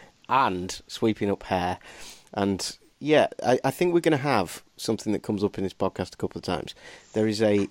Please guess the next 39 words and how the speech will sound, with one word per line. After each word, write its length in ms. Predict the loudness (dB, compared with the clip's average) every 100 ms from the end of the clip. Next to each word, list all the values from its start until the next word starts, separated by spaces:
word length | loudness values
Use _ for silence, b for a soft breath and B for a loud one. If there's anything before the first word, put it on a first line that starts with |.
| -4
do 120 | -2 0
we 120 | 0
talk 240 | 0 -2
about 240 | 0 0 2
this 240 | -4 -2
within 280 | 0 2 2
the 80 | 2
world 440 | 4 4 4 0
of 180 | -4 -4
Marvel 400 | 0 0 2 0
and 120 | 0 -2
Jessica 360 | -4 -4 -6
Jones 400 | 0 2 2 0
and 120 | -2
knowledge 340 | 0 2 0 0
of 80 | 0
that 220 | 0 2
or 160 | 0 2
not? 220 | 0 -2
Because 200 | -4 0
I 220 | 2 2
don't 240 | 4 4 2
have 220 | -4 -4
that 160 | -4 -2
knowledge. 360 | -4 -4 -8 B B B B 0
Um, 320 | 2 2 0 -8
but 160 | 0 4
we'll 120 | 4
come 200 | 4 2
back 140 | 2 0
to 100 | 0
that. 200 | 2 0
Matt, 240 | 0 0 4
what 160 | 2
did 140 | 2 -2
you 80 | -2
think 240 | 0 0
of 120 | 0
it? 120 | -2